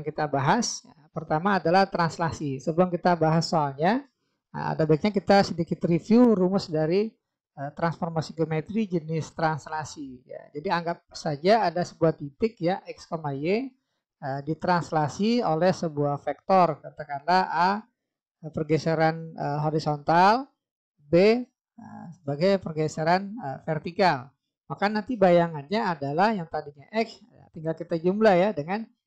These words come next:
eh, dengan A ya. Di X tambah A, koma, Y ditambah dengan, ditambah, eh, tambah dengan B. Nah, kedudukan X tambah A dan Y tambah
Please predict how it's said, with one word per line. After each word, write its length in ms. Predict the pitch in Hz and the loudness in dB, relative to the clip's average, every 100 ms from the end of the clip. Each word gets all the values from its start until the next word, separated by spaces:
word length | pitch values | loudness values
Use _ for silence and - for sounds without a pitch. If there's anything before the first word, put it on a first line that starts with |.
| _ | _
eh, 760 | - 156 156 151 147 147 151 147 - _ _ _ | -12 -8 -6 -6 -4 -6 -6 -8 -12 _ _ _
dengan 240 | 156 143 151 | -12 -10 -2
A 240 | 185 175 | 0 0
ya. 120 | - - _ _ | -4 -18 _ _
Di 80 | - | -16
X 240 | - 185 - | -8 -8 -6
tambah 320 | 160 147 135 135 | -8 -6 -8 -6
A, 320 | 180 185 226 269 _ _ _ _ _ - | 0 2 2 -4 _ _ _ _ _ -4
koma, 400 | 147 151 180 214 | -4 2 2 4
Y 240 | 175 190 | 0 -2
ditambah 320 | 180 151 151 | -2 -4 0
dengan, 320 | 175 143 175 254 _ _ _ | -2 0 -4 -6 _ _ _
ditambah, 480 | - 143 135 135 135 | -12 -12 -10 -14 -14
eh, 320 | - 151 143 165 | -12 -10 -8 -8
tambah 240 | 165 180 | -2 -2
dengan 160 | 160 143 | -2 -8
B. 320 | 135 123 - _ _ _ _ _ _ _ _ | -10 -10 -14 _ _ _ _ _ _ _ _
Nah, 320 | 135 123 120 - | -8 -6 -8 -8
kedudukan 560 | 165 180 185 208 196 - | -2 0 2 4 2 0
X 240 | 208 190 - | -2 -2 0
tambah 320 | 190 180 170 | 0 2 0
A 240 | 233 254 | 4 4
dan 240 | 208 185 175 | 4 0 0
Y 80 | |
tambah 320 | 170 175 165 | -2 -2 -2